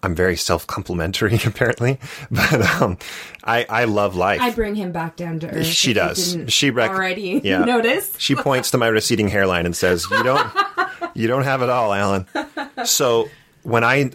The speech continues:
Speaker 1: when I recognized some of the things going on physically with me, it was,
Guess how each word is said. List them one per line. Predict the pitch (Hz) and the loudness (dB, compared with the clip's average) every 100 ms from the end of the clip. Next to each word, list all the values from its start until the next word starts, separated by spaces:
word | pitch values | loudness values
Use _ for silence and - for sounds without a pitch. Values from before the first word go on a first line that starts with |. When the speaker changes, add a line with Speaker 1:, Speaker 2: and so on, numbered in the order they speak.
| - - | -10 -6
Speaker 1:
when | 120 110 | 0 4
I | 123 | 4
recognized | 110 120 131 101 107 90 - | 4 2 2 2 2 2 2
some | 107 | 2
of | 107 | 2
the | 90 | 0
things | - 104 95 82 - | 0 2 2 0 -2
going | 101 87 85 | 0 2 4
on | 92 87 85 | 4 2 0
physically | 98 92 - 87 | 0 0 0 0
with | 82 - | 0 -2
me, | 87 82 78 | -4 -2 -2
it | 87 | 0
was, | 85 82 - | 0 -2 -4